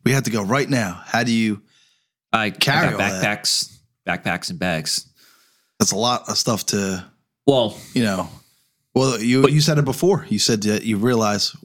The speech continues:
Speaker 1: what you need and don't need, and you realize how you overpack or underpack.
Speaker 2: Absolutely.
Speaker 1: Or what you, until you do it.
Speaker 2: Well, if shit hits the
Speaker 1: I th-,
Speaker 2: fan,
Speaker 1: I think
Speaker 2: man,
Speaker 1: that'd be interesting
Speaker 2: it's the
Speaker 1: if
Speaker 2: apocalypse.
Speaker 1: I think actually, you know, it'd be interesting. Do that scenario.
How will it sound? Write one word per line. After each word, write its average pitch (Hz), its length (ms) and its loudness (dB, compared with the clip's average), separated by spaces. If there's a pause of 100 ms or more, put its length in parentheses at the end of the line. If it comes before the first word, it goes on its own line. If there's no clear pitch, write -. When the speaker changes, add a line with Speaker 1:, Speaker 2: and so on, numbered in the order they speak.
(140)
Speaker 1:
what 104 220 -2
you 101 80 0
need 107 140 2
and 95 120 0
don't 123 200 0
need, 104 220 0
and 101 100 0
you 101 100 0
realize 101 320 0
how 104 60 0
you 98 160 0
overpack 101 640 -2
or 127 200 0
underpack. 101 640 -4 (420)
Speaker 2:
Absolutely. 95 500 -2
Speaker 1:
Or 113 60 2
what 113 180 0
you, - 300 -8
until 120 240 0
you 110 100 -2
do 139 280 2
it. 123 120 -4 (1000)
Speaker 2:
Well, 101 300 2 (580)
if 110 100 0
shit 127 200 0
hits 123 180 0
the - 60 -2
Speaker 1:
I - 40 -2
th-, 143 120 2
Speaker 2:
fan, 113 80 2
Speaker 1:
I 120 40 2
think 135 100 2
Speaker 2:
man, 151 80 4
Speaker 1:
that'd 151 140 4
be 147 100 4
interesting - 340 2
Speaker 2:
it's 117 100 4
the 123 100 2
Speaker 1:
if - 60 -2
Speaker 2:
apocalypse. 156 640 0
Speaker 1:
I 143 40 0
think 202 160 2
actually, 160 300 0
you 139 40 4
know, 143 80 2
it'd 147 120 2
be 139 100 2
interesting. 143 440 2 (1080)
Do 120 140 2
that 120 160 0
scenario. 107 600 0